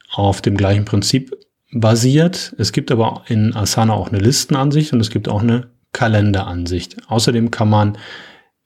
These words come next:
Aufgaben mit anderen Kollegen diskutieren und da sich entsprechend austauschen. All das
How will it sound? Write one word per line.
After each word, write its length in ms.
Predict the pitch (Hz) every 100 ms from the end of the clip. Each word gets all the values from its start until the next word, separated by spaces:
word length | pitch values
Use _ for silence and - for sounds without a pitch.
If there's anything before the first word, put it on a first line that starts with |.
| _ -
Aufgaben 960 | 107 107 - 104 98 98 98 95 90 _ _ _
mit 720 | 110 101 101 98 - - - -
anderen 640 | 101 104 107 98 95 95
Kollegen 480 | - 101 95 95 92
diskutieren 640 | 92 - 110 - 156 151
und 400 | 104 98 - - _ _ 104
da 600 | 101 95 98 95 98 - -
sich 340 | 101 98 98
entsprechend 380 | 117 - 117 127
austauschen. 580 | 95 90 - 87 - -
All 140 | 123
das 260 | 127 127